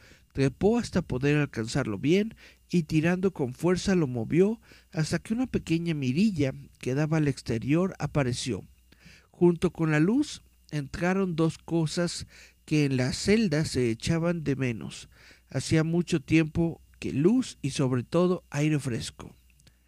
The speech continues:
Aleluya, ya me estaba acostumbrando a este aroma. ¿Lo dices por mí?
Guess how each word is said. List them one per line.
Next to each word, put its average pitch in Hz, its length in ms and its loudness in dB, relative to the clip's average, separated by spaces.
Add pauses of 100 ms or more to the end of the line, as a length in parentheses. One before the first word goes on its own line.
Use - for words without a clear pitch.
(360)
Aleluya, 143 720 4 (220)
ya 151 240 -6
me 175 100 -4
estaba 170 380 0
acostumbrando 156 1000 -4
a 143 120 -6
este 143 520 -6
aroma. 139 580 -6 (1040)
¿Lo 156 140 2
dices 160 340 0
por 135 260 -4
mí? 220 260 -2